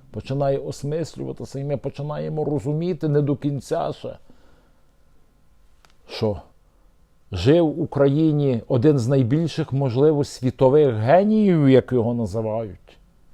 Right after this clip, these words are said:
Я не жартую, не перебільшую. Немає тут ніякого провінційного перебільшення, знаєте, такого українського.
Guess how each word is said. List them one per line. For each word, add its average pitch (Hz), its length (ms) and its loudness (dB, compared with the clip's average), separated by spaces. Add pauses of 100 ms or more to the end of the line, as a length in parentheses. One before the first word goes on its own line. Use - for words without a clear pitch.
Я 95 100 -6
не 101 100 -2
жартую, 110 600 -6 (220)
не 120 120 0
перебільшую. 131 960 0 (580)
Немає 185 440 6
тут 180 220 -6
ніякого 190 640 6
провінційного 185 1500 4
перебільшення, 175 760 8
знаєте, 156 360 6
такого 160 340 2
українського. 160 840 -2